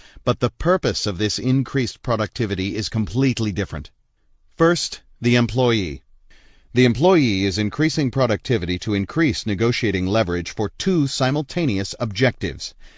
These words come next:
pay raises and a remote working arrangement. Recall that, as indicated in the first chapter of this book, the general process of joining the new rich is D E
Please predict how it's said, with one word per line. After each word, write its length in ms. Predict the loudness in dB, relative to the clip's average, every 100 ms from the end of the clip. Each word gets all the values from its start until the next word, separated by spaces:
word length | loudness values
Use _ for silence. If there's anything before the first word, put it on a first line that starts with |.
| -20 -4
pay 240 | 0 2
raises 500 | 2 2 2 0 -2 -8
and 220 | -4 0 2
a 60 |
remote 340 | 2 4 2 2
working 420 | 0 0 0 0
arrangement. 580 | 2 0 0 -4 -10 -16 _ _ _ _ _ _ _ _ _ _ _
Recall 420 | 0 4 6 6
that, 240 | 4 0 0
as 280 | -2 0 2
indicated 560 | 0 0 -2 -2 -2
in 80 | -2
the 80 | -2
first 340 | 0 0 0
chapter 380 | -2 -2 -2 -4
of 100 | -4
this 220 | -4 -6
book, 260 | -4 -4 -4 -14 -20 -2
the 100 | 0
general 480 | 2 2 4 2 0
process 560 | 0 0 2 -2 -2
of 100 | -4
joining 400 | -2 0 0 0
the 100 | 0
new 280 | 2 4 4
rich 360 | 4 2 0 -4
is 280 | -4 -4 -8
D 520 | -12 -2 0 2 -2 -6
E 340 | -2 0 0